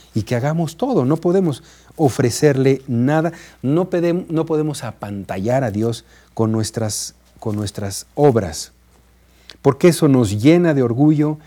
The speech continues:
y egocentrismo, como lo leímos en el, en el pasaje acá arriba de los, de los fariseos en Mateo veintitrés. Entonces, si vamos a nuestro pasaje en Lucas dieciocho,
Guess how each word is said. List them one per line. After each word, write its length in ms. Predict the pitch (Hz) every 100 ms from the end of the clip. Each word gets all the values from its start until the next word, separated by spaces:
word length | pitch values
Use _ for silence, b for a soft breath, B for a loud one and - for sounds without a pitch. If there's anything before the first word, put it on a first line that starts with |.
| b b b _
y 160 | 113 110
egocentrismo, 1000 | 101 104 - 110 104 214 233 147 104 - _ _ _ _ -
como 240 | 107 110
lo 100 | 117
leímos 480 | 120 131 147 143 -
en 140 | 107
el, 300 | 107 104 101 90 b b b _
en 140 | 104
el 100 | 104
pasaje 760 | - 107 - 139 - 123 110 104 -
acá 300 | 107 131 123
arriba 340 | 127 127 120
de 100 | 104
los, 320 | 101 95 -
de 160 | 117 104
los 160 | 104 -
fariseos 580 | 104 101 - 117 107
en 100 | 101
Mateo 340 | 101 101 110 107
veintitrés. 720 | 101 95 101 95 87 - - _ _ _ _ _ _ _ _ - - _ _ - - _ _ B B B B B
Entonces, 420 | 247 240 190 - - - -
si 180 | - 175
vamos 320 | 240 262 -
a 80 | 190
nuestro 480 | 170 147 - 143
pasaje 540 | - 131 123 175 - 165
en 180 | 131 131
Lucas 440 | 139 156 156 147
dieciocho, 600 | 117 107 - 107 98 220